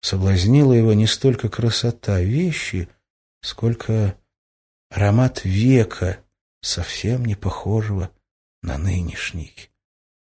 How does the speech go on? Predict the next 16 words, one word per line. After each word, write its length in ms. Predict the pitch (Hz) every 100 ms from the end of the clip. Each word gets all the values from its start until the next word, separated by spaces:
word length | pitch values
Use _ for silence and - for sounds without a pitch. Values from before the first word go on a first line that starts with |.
| _ _ _ _ -
Стекло 520 | - - 104 107 120
такой 320 | 104 95 113
дождевой 420 | 107 101 110 117
мягкости 600 | 104 117 123 - - -
ему 160 | 107 110
никогда 400 | 113 113 110 113
не 100 | 113
встречалось. 920 | - - 120 - 85 62 - - - _ _ _ _ _ _ _ -
Самым 320 | - 143 131
симпатичным 920 | - 135 131 135 135 214 208 151 135
в 60 | 147
этой 220 | 160 156
штуке 420 | - - 180 160
была 260 | 156 156 165
её 300 | 160 156 165
бесполезность, 1300 | 131 151 - - 151 156 151 107 85 76 - -